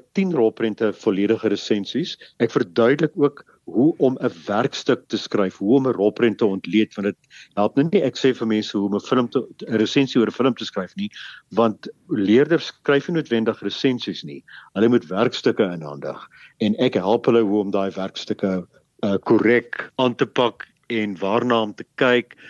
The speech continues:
watter soort terme om te gebruik. Daar's verskriklik baie terme in film waarna mense moet kyk, soos byvoorbeeld, ehm, kinematografie het, het focus tracker, het vonkie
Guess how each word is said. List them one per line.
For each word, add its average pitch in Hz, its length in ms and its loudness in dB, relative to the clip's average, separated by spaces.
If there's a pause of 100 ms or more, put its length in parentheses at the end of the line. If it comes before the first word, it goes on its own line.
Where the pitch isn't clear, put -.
(220)
watter - 240 -6
soort - 280 -2 (120)
terme 123 360 -2
om 117 120 -14
te - 120 -10
gebruik. 110 520 -4 (320)
Daar's 104 200 -8
verskriklik - 480 -4
baie 120 180 2 (180)
terme 120 460 -2 (180)
in 110 100 -12
film 113 360 -2
waarna 101 260 -4
mense 101 320 -8
moet 92 220 -8
kyk, 104 180 0
soos - 240 -12
byvoorbeeld, 110 400 0 (400)
ehm, 104 320 -2 (1600)
kinematografie 135 840 0
het, - 240 -2
het - 280 -4
focus - 640 0 (120)
tracker, 113 540 0
het 104 320 -4 (240)
vonkie 135 560 0